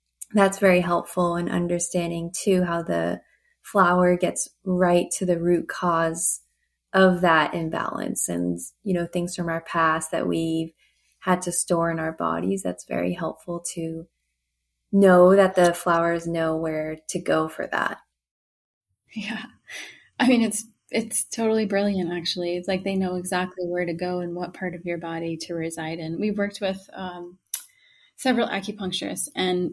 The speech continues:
Speaker 2: they can, I mean, it's pretty astounding. Just by placing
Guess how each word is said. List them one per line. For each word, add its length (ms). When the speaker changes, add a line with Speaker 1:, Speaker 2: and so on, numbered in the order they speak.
Speaker 2:
they 240
can, 420
I 60
mean, 220
it's 200
pretty 260
astounding. 580
Just 280
by 140
placing 1000